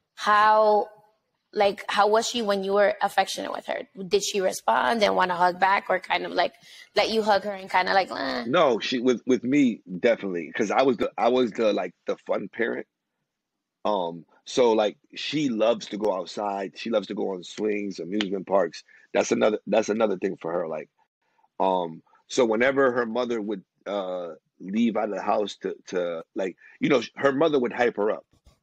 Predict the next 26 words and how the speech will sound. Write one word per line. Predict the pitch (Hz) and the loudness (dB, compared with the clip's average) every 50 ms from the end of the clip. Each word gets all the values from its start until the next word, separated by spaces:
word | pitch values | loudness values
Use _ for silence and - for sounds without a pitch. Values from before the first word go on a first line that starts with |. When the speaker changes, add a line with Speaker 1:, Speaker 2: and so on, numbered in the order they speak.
| _ - | _ -8
Speaker 2:
"You're | 92 104 107 | -6 -6 -2
going | 120 117 107 | -2 -4 -4
to | 98 | -4
see | - - 101 | -6 -6 -4
daddy." | 87 98 101 98 87 80 80 78 - _ _ - | -2 0 0 0 0 -2 -6 -12 -18 _ _ -4
You're | - 104 | -4 0
go-, | 101 117 | 0 0
like, | 104 101 107 - - | 0 0 -2 -2 -2
to | - 107 | -6 -4
prepare | - 107 98 - - 123 131 120 104 | -2 -2 -4 0 0 2 2 2 2
her | 110 110 110 95 - _ _ _ _ _ - - _ - | 2 2 2 0 -4 _ _ _ _ _ -20 -16 _ -4
and | 117 120 110 - | -4 -2 -2 -4
she | - - - 170 208 | -6 -4 0 0 2
would | 185 160 151 | 4 4 6
already | 147 135 127 117 123 226 208 185 | 6 4 4 4 4 4 4 4
Speaker 1:
Mm-hmm. | 190 247 | 2 2
Speaker 2:
be | 113 | 0
happy | 107 113 113 123 - 123 | -2 -2 -2 -4 -4 -6
because | 104 104 98 - 95 90 | -10 -10 -8 -8 -8 -8
she's | - - 90 85 | -8 -10 -10 -8
getting | - - 92 90 87 | -6 -4 -4 -4 -6
in | 82 | -10
the | 78 | -12
car | - - 92 98 87 | -10 -4 -4 -4 -4
and | 78 78 73 73 | -4 -8 -10 -6
leaving. | 82 92 82 71 - _ _ | -6 -6 -6 -6 -10 _ _